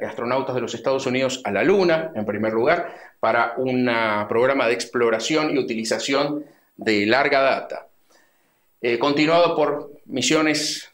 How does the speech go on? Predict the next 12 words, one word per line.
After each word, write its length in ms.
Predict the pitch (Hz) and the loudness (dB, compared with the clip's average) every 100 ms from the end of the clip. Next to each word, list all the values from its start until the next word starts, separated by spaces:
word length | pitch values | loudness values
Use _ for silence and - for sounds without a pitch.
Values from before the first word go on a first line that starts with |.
| - | -4
tripuladas 600 | 131 131 131 139 131 - | -2 2 4 4 2 -2
a 60 | 117 | 0
Marte 640 | 160 185 180 185 185 - 123 | 2 2 2 0 0 -4 -6
y 140 | 117 | -2
otros 680 | 123 127 123 120 - - - | 0 2 0 0 -4 -10 -8
destinos 640 | 110 - 208 202 139 - | -10 -2 2 2 2 -2
dentro 260 | 120 117 110 | -2 0 0
del 80 | 107 | 0
sistema 320 | 101 117 113 | -2 -2 -2
solar, 320 | 147 175 175 | 0 2 2
por 100 | 139 | -2
supuesto. 600 | - 185 208 202 202 - | -4 -2 0 0 -4 -6